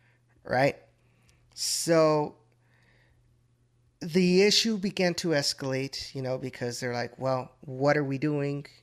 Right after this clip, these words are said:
You know, what are we doing wrong?" And, you know, uh, the people that were, that were singled out weren't necessarily the ones that were, you know, making these,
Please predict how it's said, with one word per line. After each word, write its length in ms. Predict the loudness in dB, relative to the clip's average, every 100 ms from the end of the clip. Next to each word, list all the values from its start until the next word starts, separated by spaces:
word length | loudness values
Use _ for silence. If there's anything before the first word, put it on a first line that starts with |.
| -12
You 140 | -8
know, 180 | -4 -4
what 240 | -4 -2 0
are 60 |
we 80 | 0
doing 260 | -2 -4 0
wrong?" 480 | 2 4 2 -2 -8 _ _ _ -20 -20 _ _
And, 680 | -2 0 0 0 -2 -4 -6 -8 -6
you 80 | -4
know, 420 | 0 0 -2 -6 _ _ _ _ _ _
uh, 500 | 0 4 6 6 4 -2 -4
the 100 | -2
people 280 | 0 2 2
that 160 | 2 2
were, 420 | 0 0 -2 -6 -10
that 260 | -2 -2 0
were 240 | -2 -2
singled 500 | 0 0 2 2 2
out 500 | 4 4 2 -2 -8 -16 -10
weren't 320 | -2 0 0
necessarily 600 | -4 -4 -4 -2 0 -2
the 100 | -2
ones 420 | -2 -2 -2 -4
that 260 | -2 -2 -2 -8
were, 680 | -12 -6 0 4 4 4 0 -10 _ _ _ -8
you 100 | -2
know, 140 | 0
making 460 | 2 0 -2 -4 -6
these, 640 | -4 -4 -2 -2 -2 -6